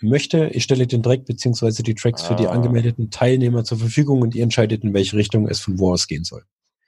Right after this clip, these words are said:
Speaker 2: Aber der Tag
Speaker 1: Genau.
Speaker 2: ist dann fest. Erster achter, acht Uhr?
Speaker 1: Ich glaube.
Speaker 2: Also kein I T T in dem Sinne?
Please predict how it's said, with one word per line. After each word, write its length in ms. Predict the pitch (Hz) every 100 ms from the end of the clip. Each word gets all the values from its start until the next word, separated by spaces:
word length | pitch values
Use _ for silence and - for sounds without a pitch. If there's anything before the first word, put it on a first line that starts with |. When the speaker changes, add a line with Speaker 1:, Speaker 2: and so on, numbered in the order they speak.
| _ _ -
Speaker 2:
Aber 300 | 190 156 143 _
der 340 | 104 95 90 -
Tag 200 | - 110
Speaker 1:
Genau. 120 | 101
Speaker 2:
ist 160 | 98 104
dann 120 | 92
fest. 360 | - 80 -
Erster 300 | - 98 -
achter, 220 | 98 - -
acht 180 | -
Uhr? 260 | 92 156 208 _ _ _ _ _ _ _ _ _ _ _ _ _ _ _
Speaker 1:
Ich 180 | _ _
glaube. 540 | - 92 85 85 92
Speaker 2:
Also 140 | 135 202
kein 240 | 110 113
I 120 | 110
T 140 | 110 95
T 300 | - 104 98
in 100 | 95
dem 220 | 98 120
Sinne? 400 | 123 143 175 156